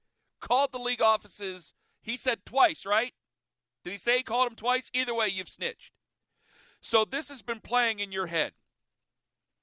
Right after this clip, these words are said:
Go out there, Big Ten tournament. You get beat. You're upset.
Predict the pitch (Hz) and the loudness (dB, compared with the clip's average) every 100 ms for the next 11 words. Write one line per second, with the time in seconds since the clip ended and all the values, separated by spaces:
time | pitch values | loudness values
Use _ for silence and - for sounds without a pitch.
0 | _ - 131 170 202 214 220 220 208 170 | _ -6 2 4 4 2 4 4 0 -4
1 | _ _ _ _ _ - 190 - 175 160 | _ _ _ _ _ -4 -4 -4 -6 -6
2 | 156 190 214 214 214 214 _ _ _ _ | -4 0 0 0 -2 -4 _ _ _ _
3 | _ _ _ _ _ _ _ _ _ 123 | _ _ _ _ _ _ _ _ _ -8
4 | 135 143 117 196 220 220 - _ _ _ | -2 -2 2 2 4 0 -6 _ _ _
5 | _ _ 127 135 - - 226 226 | _ _ -4 -4 -4 -2 2 2